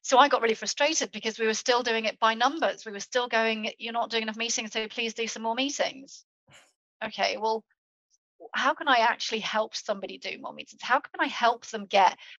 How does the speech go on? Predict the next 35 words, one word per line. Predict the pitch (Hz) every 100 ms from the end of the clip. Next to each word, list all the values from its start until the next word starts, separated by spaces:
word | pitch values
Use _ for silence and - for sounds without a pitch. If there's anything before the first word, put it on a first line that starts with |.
| -
better | 196 - 226
at | 226
converting | - 202 208 208 226 208
those | 196 -
meetings? | 220 196 - 202 - - - - -
How | 233 294
can | 311 285
I | 277
focus | 226 - 233 233 240
on | 202 196
what's | 190 220 - _
broken | 214 220 220
and | 190
how | - 226
they | 220 196
can | 214 196
use | 196 -
spin | - - 202 196 190
to | 202 196 _ -
actually | - - - - - 190
improve | 190 185 226 226 233 214
that? | 165 - - -
And | 240
it | - -
fell | - 269 269
back | 254 262 -
to | 214
the |
fact | 202 214 -
that | 214
there | - 226
isn't | 226 226
a | 220
common | - 208 196
framework. | 196 196 - 220 175